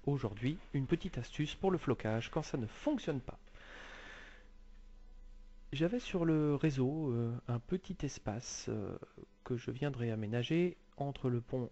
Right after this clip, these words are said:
et la lampisterie que je viens de démonter et je voulais mettre du flocage. Donc j'ai préparé un peu de colle dans un récipient en verre, à peu près moitié de colle blanche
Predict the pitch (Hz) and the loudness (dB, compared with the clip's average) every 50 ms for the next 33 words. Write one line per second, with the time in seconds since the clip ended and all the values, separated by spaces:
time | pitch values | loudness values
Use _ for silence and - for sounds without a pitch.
0 | - - 123 113 110 104 101 101 - - 107 - - 135 143 - 185 175 - - | -4 -2 0 2 2 2 2 0 -2 -4 -8 -6 -4 -4 -2 0 -2 -2 -2 -4
1 | 117 - 104 101 - - 104 110 107 120 120 131 135 139 - - 170 170 - - | -6 -6 -6 -6 -6 -6 -6 -4 -2 -2 -2 -2 -2 -2 0 2 2 0 0 -4
2 | - - - - - - 156 170 147 135 117 117 123 143 147 135 123 127 143 147 | -12 -18 -20 -10 0 2 2 4 4 2 2 4 2 4 4 2 0 0 -2 -4
3 | - - 107 - - - - - - - - - - 127 123 - - - - 175 | 2 2 0 0 0 -6 -14 -14 -16 -16 -10 -4 -4 -2 0 0 0 0 0 -2
4 | - 170 - 180 160 123 - 127 117 - - - 165 165 165 151 123 113 110 - | -2 -2 0 0 0 0 0 -2 -4 -4 4 6 6 6 6 4 2 -2 -2 -4
5 | - - 110 - 113 - - - 101 110 117 139 151 165 175 185 180 - - - | -8 -10 -8 -8 -8 -6 -4 -2 0 2 4 4 4 6 4 4 0 -2 -10 -20
6 | - - - - - - - - - - - - - 127 123 - - 110 - - | -20 -18 -18 -16 -16 -16 -16 -16 -18 -18 -18 -2 0 0 0 2 0 0 0 0
7 | - 113 131 147 156 139 123 - - - 151 147 131 117 - - 117 107 101 101 | 2 2 2 2 2 2 0 0 0 0 0 2 2 0 2 4 4 4 4 4
8 | 98 98 98 104 120 131 139 - - | 2 0 0 0 0 -2 -2 -4 -8